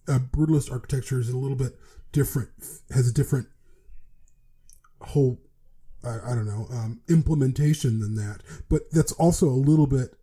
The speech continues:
um, uh, evident in twenty forty-nine. Uh, but what I, I, I will say, what I do love about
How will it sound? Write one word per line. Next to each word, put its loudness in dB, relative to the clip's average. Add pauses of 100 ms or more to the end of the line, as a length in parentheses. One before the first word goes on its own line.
um, 0 (960)
uh, -8 (340)
evident 2
in 6
twenty -2
forty-nine. -6 (380)
Uh, -4
but 2
what 6
I, 6 (120)
I, 2 (240)
I 6
will 6
say, 2
what 4
I 8
do 6
love 6
about 4